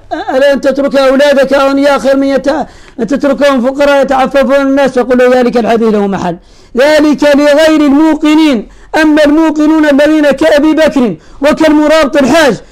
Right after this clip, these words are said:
فتجردوا من أموالهم كم من مرة". أبو بكر تجرد من ماله أربع مرات، فقال، فاست-، فأراد عمر بن الخطاب أن يسابقه فجاء بنصف ماله،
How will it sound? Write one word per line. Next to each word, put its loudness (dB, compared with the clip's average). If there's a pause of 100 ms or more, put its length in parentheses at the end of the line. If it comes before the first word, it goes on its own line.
(180)
فتجردوا 0
من 0
أموالهم 0
كم 0
من 0
مرة". -2 (220)
أبو 0
بكر 0
تجرد 0
من 0
ماله 0
أربع 0
مرات، 0 (380)
فقال، 0
فاست-، 0
فأراد 0
عمر 0
بن -2
الخطاب -2
أن 0
يسابقه -2 (300)
فجاء 0
بنصف -2
ماله، -2